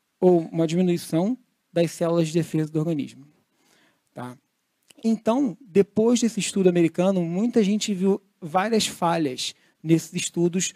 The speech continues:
sobre a dipirona. Então, em mil novecentos e sessenta e, mil novecentos e oitenta e seis, fizeram o estudo de Boston.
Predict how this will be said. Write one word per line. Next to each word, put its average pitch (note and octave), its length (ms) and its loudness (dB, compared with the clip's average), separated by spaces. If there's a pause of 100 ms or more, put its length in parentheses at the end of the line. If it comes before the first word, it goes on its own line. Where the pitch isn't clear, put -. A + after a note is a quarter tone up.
(140)
sobre F3 280 2
a - 20 -2
dipirona. D3+ 520 -2 (640)
Então, F#3 540 0 (600)
em F#3+ 140 2
mil F#3 160 4
novecentos G#3+ 420 0
e - 20 -8
sessenta G3 360 -2
e, D#3+ 120 0 (240)
mil F#3+ 160 2
novecentos G3 240 2
e - 20 6
oitenta F#3 300 2
e - 20 2
seis, - 580 -2 (760)
fizeram F#3 680 2
o F#3+ 120 2
estudo A3 560 0
de G3 80 2
Boston. D3 640 -2